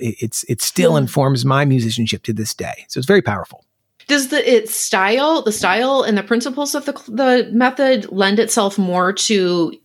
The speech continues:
Speaker 2: say, preschool children who might be too young to take a more traditional, say, piano lesson class?
Speaker 1: I think, well, there's a,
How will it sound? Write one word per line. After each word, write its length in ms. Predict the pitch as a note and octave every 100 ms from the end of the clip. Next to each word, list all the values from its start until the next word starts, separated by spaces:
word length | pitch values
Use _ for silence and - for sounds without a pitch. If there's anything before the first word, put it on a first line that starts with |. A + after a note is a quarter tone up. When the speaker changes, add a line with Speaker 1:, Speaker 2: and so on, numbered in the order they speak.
| _ - D#3+ _ -
Speaker 2:
say, 240 | - D#3+
preschool 800 | - - F3+ G3+ - C4+ D4+ C#4+
children 500 | - D#4 C#4 D4+ D4+
who 100 | C#4+
might 200 | G3+ E3
be 100 | F#3+
too 280 | - - F#3+
young 400 | E3+ D#3 E3 G3+
to 140 | G3+
take 480 | E3+ - E3+ D#3+ D#3+ -
a 60 |
more 240 | E3 D3+ D3+
traditional, 920 | - D3+ C#3 C#3+ E3 D#3 D3 D3 D3 _ -
say, 240 | - D3
piano 360 | - D3 C#3+ D3+
lesson 480 | E3+ F#3 - G#3+ A3
class? 640 | A#3 A#3 B3+ C#4+ - - - - -
Speaker 1:
I 100 | B2
think, 280 | C#3+ E3 D3+
well, 140 | D#3 D#3
there's 180 | F3+
a, 140 | F#3